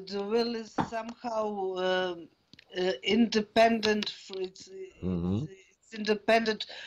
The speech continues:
Speaker 1: from impulses, so it's different, like, uh, than animals. So now, now it became clear to me.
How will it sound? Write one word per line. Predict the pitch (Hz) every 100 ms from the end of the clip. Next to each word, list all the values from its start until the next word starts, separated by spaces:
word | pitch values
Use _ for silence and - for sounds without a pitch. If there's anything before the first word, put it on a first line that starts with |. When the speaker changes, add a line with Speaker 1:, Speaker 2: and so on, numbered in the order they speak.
| - -
Speaker 1:
from | - 202 208
impulses, | 220 233 214 247 269 269 294 285 233 -
so | 226 214
it's | 202 196
different, | 170 208 208 254 247 254 269
like, | 254 247 - - - - - 202
uh, | 208 208 196
than | 214 214
animals. | 226 247 254 247 240 -
So | - 254
now, | 226 226 220
now | 214 220 220
it | 214 -
became | 208 - 202 202
clear | - 202 190 185 -
to | 156
me. | 147 139